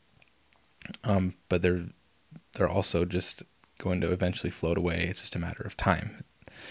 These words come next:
So being able to, to sit with those thoughts just for a little bit and realize just how real they are,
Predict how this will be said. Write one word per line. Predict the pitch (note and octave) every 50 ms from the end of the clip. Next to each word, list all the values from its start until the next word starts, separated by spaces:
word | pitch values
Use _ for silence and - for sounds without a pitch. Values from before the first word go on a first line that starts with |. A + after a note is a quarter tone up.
| - - - -
So | - - F#2
being | F#2 F#2+ F2+ F2+
able | F2+ F2 F2
to, | - - F2 E2+ E2+ F2 - - - - _ _ _ _ _ _ _ _ _ _
to | - -
sit | - - - G#2+ F#2+
with | G#2 -
those | G#2+ F#2+ -
thoughts | - G#2 F#2 - -
just | - - G2+ G2 -
for | - -
a | F#2+
little | F#2 F#2+ F#2+ F#2+
bit | F2+ F#2+ F#2+ F#2+ - -
and | G2+ G2
realize | G2 G2 G2 F#2 F2 -
just | - G#2+ G#2+ - -
how | - G#2+ G2+
real | G2 F#2 F#2 G2 G2+ F#2+
they | F#2+ F2+
are, | F2+ F#2 F#2 F#2+ G2